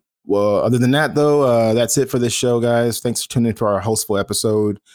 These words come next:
during this, uh, quarantined apocalypse situation we got going on here. Hopefully everybody out there is staying safe and everybody's having, um, a good time indoors with their families and staying safe. So,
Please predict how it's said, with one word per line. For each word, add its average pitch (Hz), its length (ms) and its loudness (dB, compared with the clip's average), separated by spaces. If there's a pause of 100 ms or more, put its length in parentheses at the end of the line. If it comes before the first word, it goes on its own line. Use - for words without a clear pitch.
(300)
during 104 340 0
this, 98 280 -2
uh, 87 460 -2 (140)
quarantined 104 920 -2 (100)
apocalypse - 960 -2
situation 104 680 -2
we 101 100 0
got 98 180 0
going 98 220 -2
on 95 160 -2
here. 98 220 0
Hopefully 95 260 -2
everybody 95 340 0
out 90 140 -4
there 92 180 -2
is 92 80 -6 (140)
staying 95 280 0
safe 135 340 0
and 104 100 2
everybody's 98 300 0
having, 101 320 2 (540)
um, 98 580 2 (520)
a 90 100 -2
good 104 140 0
time 101 300 0
indoors 98 320 0
with 95 100 -2
their 87 100 0
families 101 540 0
and 85 240 -2
staying 90 280 -2
safe. 90 280 -2
So, 80 300 -4